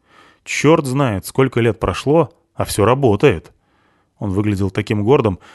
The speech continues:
как будто сам эту дверь сделал. «Он здесь проходил»,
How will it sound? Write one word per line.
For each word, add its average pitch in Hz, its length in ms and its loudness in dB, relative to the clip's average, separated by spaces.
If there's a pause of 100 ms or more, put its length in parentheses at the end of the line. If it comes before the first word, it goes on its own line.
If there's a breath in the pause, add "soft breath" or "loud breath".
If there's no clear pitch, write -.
как 95 200 -6
будто 120 240 -2
сам 120 360 -2
эту 107 200 -6
дверь 95 260 0
сделал. 90 560 -4 (800)
«Он 95 320 0
здесь 101 420 -2
проходил», 98 920 -2